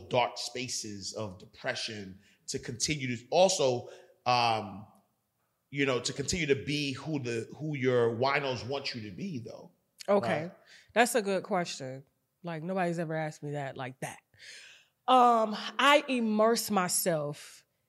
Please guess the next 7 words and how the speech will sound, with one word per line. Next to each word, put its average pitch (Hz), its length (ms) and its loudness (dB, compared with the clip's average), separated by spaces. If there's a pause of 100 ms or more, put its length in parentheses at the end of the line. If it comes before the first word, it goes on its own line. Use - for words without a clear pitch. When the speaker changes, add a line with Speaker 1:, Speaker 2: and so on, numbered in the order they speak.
(240)
Speaker 2:
in, 147 640 -2 (400)
um, - 540 -8 (1500)
anything 233 540 4
positive. 165 680 -4 (120)
Speaker 1:
Mm. 117 280 -12 (640)
Speaker 2:
Like, 156 300 -2 (540)
it, 233 120 2